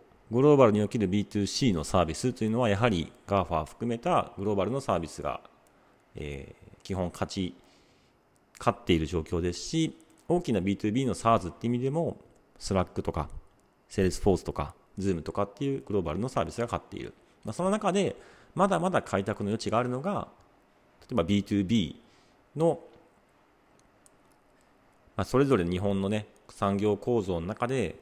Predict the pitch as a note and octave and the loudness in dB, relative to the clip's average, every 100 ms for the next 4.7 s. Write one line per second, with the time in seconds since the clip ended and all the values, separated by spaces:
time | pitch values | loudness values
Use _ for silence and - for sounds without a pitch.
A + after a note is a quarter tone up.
0 | - F2 D#2 G2 F#2 G2 G2 G2 E2 E2+ | -14 -12 -8 -6 -2 -2 -2 -4 -2 0
1 | F#2+ A2 A#2 B2+ A#2 D#3 E3+ G3 F3+ - | 0 2 2 2 2 -2 -2 -2 -2 -6
2 | - - F2+ F2+ F2+ G2+ F#2 D#2+ - F2+ | -10 -4 0 0 0 -2 -2 -4 -6 -8
3 | A2+ - F#2+ E2+ A2 - B2+ D3+ C#3 A#2+ | -8 -6 -4 -2 -4 -4 -4 -2 -4 -2
4 | C3+ C3 C#3 D#3 F#3+ G#3 E3 | -2 -2 -4 -4 -2 -2 -2